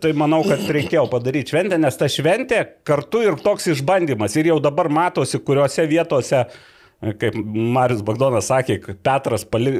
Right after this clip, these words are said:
rak-, su, su raktais tualetų išėjo, kažkas nežino, kur šviesą įjungti ir panašiai. Tai vat, kur tu kitaip išbandysi? Tai čia, e, dabar tiesiog, e, gali vos ne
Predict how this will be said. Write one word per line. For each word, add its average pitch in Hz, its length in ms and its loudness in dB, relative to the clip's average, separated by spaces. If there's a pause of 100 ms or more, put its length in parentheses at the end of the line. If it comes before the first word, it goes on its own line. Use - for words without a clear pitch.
(160)
rak-, 110 200 -2
su, - 200 -12
su 147 200 -2
raktais 185 440 0
tualetų 185 480 2
išėjo, 165 460 0
kažkas 120 420 -2
nežino, 123 480 0
kur - 120 -2
šviesą 190 460 0
įjungti 180 480 -2
ir 135 100 -2
panašiai. 143 460 0 (260)
Tai 139 120 2
vat, 165 200 0 (460)
kur 233 100 2
tu 190 160 0
kitaip 170 460 0
išbandysi? 147 720 0 (180)
Tai 127 100 0 (380)
čia, 175 240 2 (160)
e, 135 400 2
dabar 139 320 0
tiesiog, 160 480 2 (220)
e, 65 300 -12 (200)
gali 143 260 2
vos 139 260 0
ne 139 180 2